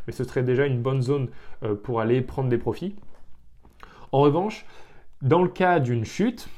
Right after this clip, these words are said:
donc le scénario que moi je privilégie sur la fin de septembre, il ne faudrait pas perdre la moyenne mobile deux cents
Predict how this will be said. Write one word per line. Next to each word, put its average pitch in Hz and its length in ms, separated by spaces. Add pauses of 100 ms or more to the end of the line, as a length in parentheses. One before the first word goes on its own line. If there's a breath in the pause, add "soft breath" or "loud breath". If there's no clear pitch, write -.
(100)
donc 120 160
le 123 80
scénario 143 400
que 147 140
moi 135 140
je 143 80
privilégie 123 500
sur 120 160
la 101 80
fin 107 280
de 98 200
septembre, - 560 (360 loud breath)
il 131 100
ne 127 80
faudrait 135 380
pas 165 240
perdre 170 380
la 131 80
moyenne 123 200
mobile 120 280
deux 120 140
cents 190 300